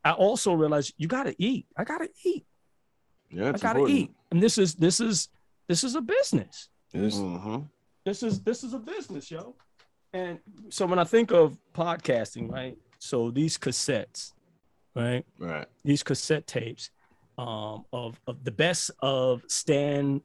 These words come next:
Speaker 1: Freberg shows. So
Speaker 2: Mm-hmm.
Speaker 1: these, they had actual shows, audio, right? So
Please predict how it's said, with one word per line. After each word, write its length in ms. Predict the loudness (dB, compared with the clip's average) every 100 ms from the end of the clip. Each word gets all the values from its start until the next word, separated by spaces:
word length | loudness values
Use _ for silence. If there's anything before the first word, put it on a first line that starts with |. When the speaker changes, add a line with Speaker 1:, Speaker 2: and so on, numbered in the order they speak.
| -8
Speaker 1:
Freberg 720 | -2 2 2 2 -2 -4 -8
shows. 520 | -6 -6 -8 -12 -18 -20 _ _ _ _ -4
So 220 | 4 4
Speaker 2:
Mm-hmm. 80 | 6
Speaker 1:
these, 280 | 6 4 -2 _ 2
they 100 | 4
had 220 | 4 4
actual 460 | 4 4 2 2 2
shows, 580 | 2 4 4 2 -4 4
audio, 540 | 6 6 2 -4 -10 -8
right? 320 | 0 2 2 -2 _ _
So 300 | 2 4